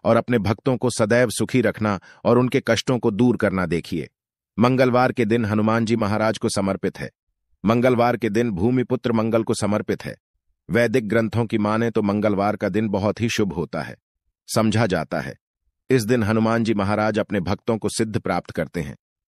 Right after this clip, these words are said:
यदि आपको सफलता प्राप्त करने में कोई बाधा आ रही है, परेशानी आ रही है, कर्जे के भार से परेशान हैं, तो आज के वीडियो में मैं आप लोगों को बहुत सारा उपाय बताऊंगा। जो उपाय बन पड़े, वह उपाय अवश्य करिएगा। और हनुमान जी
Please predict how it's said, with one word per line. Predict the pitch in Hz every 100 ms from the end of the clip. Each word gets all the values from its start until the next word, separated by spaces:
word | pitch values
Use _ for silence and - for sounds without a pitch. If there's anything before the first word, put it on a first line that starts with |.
| _ -
यदि | 110 117
आपको | 120 113 -
सफलता | 113 95 - 113 113 113
प्राप्त | 104 104 -
करने | 110 104 107
में | 104
कोई | 110 101
बाधा | 85 87 98 110
आ | 101
रही | 107 113
है, | 104 82 _ _ _ -
परेशानी | 113 120 110 123 139 131
आ | 120
रही | 120 120
है, | 104 - _ _ _ -
कर्जे | 135 127 135
के | 127 123
भार | 101 120 117
से | 120
परेशान | 110 104 95 110 117 110
हैं, | 110 - - -
तो | 123
आज | 113 131 127
के | - 127
वीडियो | 117 117 127
में | 120 113
मैं | 117
आप | 110 110 107
लोगों | 107 113
को | 110
बहुत | 98 101 120 -
सारा | 107 104
उपाय | 101 104 104
बताऊंगा। | 90 82 82 78 67 _ _ _ -
जो | 127 151
उपाय | 123 123 127
बन | 120 123
पड़े, | 123 117 - _ _ -
वह | 104 147
उपाय | 135 127 127
अवश्य | 131 113 143 -
करिएगा। | 131 113 117 123 113 - _ _ -
और | 98 107
हनुमान | 110 117 120 131
जी | 113 120